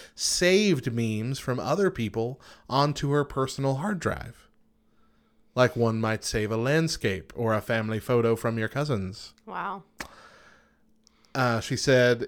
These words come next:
Speaker 1: in a series of tweets, "I was told that by saving these pictures, I offended people and that I must plead guilty."
Speaker 2: Wow.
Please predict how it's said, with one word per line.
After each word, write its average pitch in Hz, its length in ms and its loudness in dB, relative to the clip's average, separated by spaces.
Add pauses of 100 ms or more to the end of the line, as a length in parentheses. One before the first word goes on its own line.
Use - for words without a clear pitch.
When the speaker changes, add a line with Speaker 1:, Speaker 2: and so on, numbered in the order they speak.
Speaker 1:
in 123 280 -2
a 107 60 -4
series 143 340 0
of 120 120 -2
tweets, 127 380 0
"I 123 160 2
was 117 240 -2
told 160 460 6
that 123 200 6
by 113 140 2
saving 147 600 2
these 127 240 -2
pictures, 101 600 -2
I 110 180 -4
offended 120 560 -4
people 98 460 -6
and 101 160 -6
that 98 120 -2
I 98 100 -2
must 101 320 -6
plead 104 400 -6
guilty." 98 540 -10 (1400)
Speaker 2:
Wow. 214 280 -10